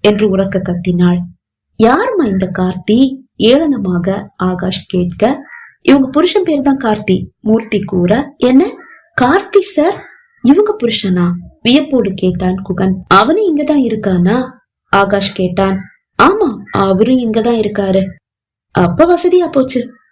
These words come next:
இவ கத்தின கத்துல இவளை தேடி அவன் வந்தா, "இங்கேயே அவனை போட்டு தள்ளுங்க, உங்களுக்கு எந்த பிரச்சனையும் வராம நான் பாத்துக்கிறேன்" என்று கூறிய ஆகாஷ் அக்னியை எட்டி பிடிக்க முயல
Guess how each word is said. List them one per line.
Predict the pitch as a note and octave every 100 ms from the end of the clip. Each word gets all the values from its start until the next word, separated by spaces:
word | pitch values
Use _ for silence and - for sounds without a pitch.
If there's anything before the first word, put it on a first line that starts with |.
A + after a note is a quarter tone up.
| _ _
இவ | G#3 F#3+
கத்தின | G3 B3 B3+ E4+ B3+
கத்துல | G#3+ G3+
இவளை | G#3+ G3+ G3
தேடி | F#3+ A#3 C4+ C4+
அவன் | G3+ F#3+
வந்தா, | F#3 F3+ F#3 G#3 G3+ - _ _
"இங்கேயே | - A3 A#3 A3 F#3+ G#3+
அவனை | G#3+ F#3+ F#3+
போட்டு | G#3+ G3+ -
தள்ளுங்க, | F#3 F3+ F3+ F3+ F3+ - -
உங்களுக்கு | F#3+ F#3 F#3 G3+
எந்த | A3
பிரச்சனையும் | A#3 G#3 G#3 G#3 G3+
வராம | F#3 F#3 F#3+
நான் | F3+ F3
பாத்துக்கிறேன்" | F3 F3 F3+ F3+ F3 - _ _ -
என்று | G#3 G#3+ G#3+
கூறிய | C4 C#4+ B3 F#3
ஆகாஷ் | F3 F3 F3+ B3+ - - _ _ _ -
அக்னியை | G3 G3+ D4 C4 G#3 F#3
எட்டி | F3+ F3 G#3
பிடிக்க | F#3 F3+ F3+
முயல | F#3 E3+ E3+ F3 -